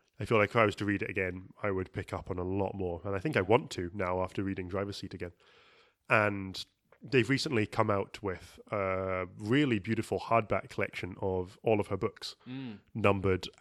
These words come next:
Speaker 1: and sort of typewriter letters on the spine that spell out a, a,
Speaker 2: Lovely.
Speaker 1: a mystery word that you can only find out if you own all of the books.
Speaker 2: Oh, really? What's
Speaker 1: Yeah.
Speaker 2: the word?
Speaker 1: I know,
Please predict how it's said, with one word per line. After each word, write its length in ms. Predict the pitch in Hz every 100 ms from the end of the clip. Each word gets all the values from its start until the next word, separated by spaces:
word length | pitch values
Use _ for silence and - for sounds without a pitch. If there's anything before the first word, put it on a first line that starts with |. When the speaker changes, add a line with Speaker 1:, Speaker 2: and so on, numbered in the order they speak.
| -
Speaker 1:
and 440 | 98 90 87 87 - _ _ _ _ _ _ _ -
sort 160 | - 98
of 120 | -
typewriter 560 | - 120 123 104 98 101
letters 360 | 107 101 90
on 140 | 92 92
the 60 |
spine 420 | - - 92 87 85 _ _ _ _ _ _
that 140 | 131
spell 280 | - - 95
out 200 | 90 90
a, 40 | 90
a, 200 | - 113
Speaker 2:
Lovely. 260 | 104 113 - _ -
Speaker 1:
a 60 |
mystery 500 | 104 120 - - 113 104
word 360 | 107 98 90
that 140 | 90 101
you 100 | 92
can 140 | 104
only 180 | 107 104
find 280 | - 98 95
out 180 | 90 92
if 100 | -
you 160 | 101
own 240 | 92 92 90
all 220 | - 92
of 120 | 85 -
the 60 |
books. 320 | - - - _ -
Speaker 2:
Oh, 160 | 147
really? 380 | 165 190 233 127 -
What's 160 | 104
Speaker 1:
Yeah. 60 | 92
Speaker 2:
the 60 |
word? 280 | 123 151 143 _ - - _ _ _ _ -
Speaker 1:
I 160 | 143
know, 380 | 156 160 101 123